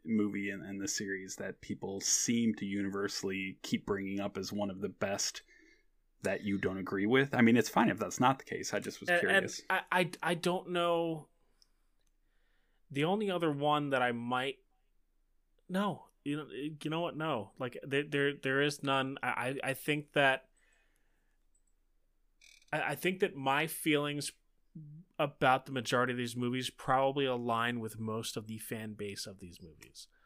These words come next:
Speaker 1: Cool. No, that's, I mean, I agree. I mean, not agree, but, like, I have similar feelings with most of the movies. But I think for me, the one exception, um, is Black Panther. Um,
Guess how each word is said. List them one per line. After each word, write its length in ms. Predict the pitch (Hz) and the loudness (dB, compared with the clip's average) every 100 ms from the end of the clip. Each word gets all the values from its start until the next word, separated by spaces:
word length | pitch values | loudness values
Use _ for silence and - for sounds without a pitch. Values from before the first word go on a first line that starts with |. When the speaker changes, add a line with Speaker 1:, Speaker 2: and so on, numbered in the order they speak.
| - | 2
Speaker 1:
Cool. 240 | 240 254 - - | 2 2 -6 4
No, 120 | 151 | 6
that's, 360 | 151 170 - - - | 8 6 2 -8 -2
I 60 | 185 | 0
mean, 140 | 190 | 4
I 100 | 196 | 2
agree. 400 | 185 147 143 127 - | 0 0 4 4 4
I 80 | 120 | 4
mean, 160 | 123 | 6
not 220 | 117 104 98 | 4 2 0
agree, 240 | 107 107 | 0 0
but, 180 | 107 98 | 0 0
like, 160 | 110 | 0
I 100 | 110 | 0
have 280 | 110 117 107 - _ - | -2 -2 -4 -8 _ -14
similar 400 | - 113 104 101 | -2 0 0 -2
feelings 340 | 110 107 101 | -2 -4 -4
with 180 | 101 - | -6 0
most 640 | 113 107 90 - - - - - - - | 6 6 4 -4 -12 -12 -16 -20 -20 -8
of 240 | - 104 104 | -2 -2 -2
the 60 | |
movies. 320 | 101 98 101 | -4 -2 -4
But 180 | - 110 | -2 0
I 60 | 107 | 0
think 240 | - 117 | -2 -6
for 120 | - | -2
me, 200 | 110 110 | -2 0
the 120 | 110 101 | -2 0
one 200 | 110 156 | 2 0
exception, 680 | 151 - 101 - 98 95 101 - - - - | 0 -4 -4 -4 -6 -4 -6 -12 -20 -20 -6
um, 320 | 98 95 95 - | 0 0 0 -4
is 200 | 110 98 | -6 -2
Black 300 | 110 123 - | 0 0 -2
Panther. 500 | 143 208 - - - _ _ - - - _ - _ - | -4 -4 -4 -8 -8 _ _ -18 -18 -20 _ -20 _ -4
Um, 320 | 101 101 | -2 -2